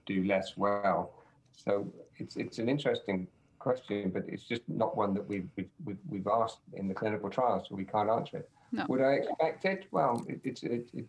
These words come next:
Speaker 1: it's axel negative patients, sorry, axel positive patients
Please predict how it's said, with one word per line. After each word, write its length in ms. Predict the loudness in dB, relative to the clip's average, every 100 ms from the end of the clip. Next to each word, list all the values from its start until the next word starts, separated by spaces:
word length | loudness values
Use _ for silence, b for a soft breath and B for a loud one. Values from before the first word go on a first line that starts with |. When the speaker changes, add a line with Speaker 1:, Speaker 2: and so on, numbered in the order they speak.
| -10
Speaker 1:
it's 300 | -12 -12 -20 b b b b b _ 0
axel 320 | 2 2 2
negative 460 | 4 4 4 2 2
patients, 500 | 2 2 0 -6 -2
sorry, 200 | 0 4
axel 280 | 4 2 -2
positive 480 | 2 2 2 -2 2
patients 600 | 2 2 0 -4 -6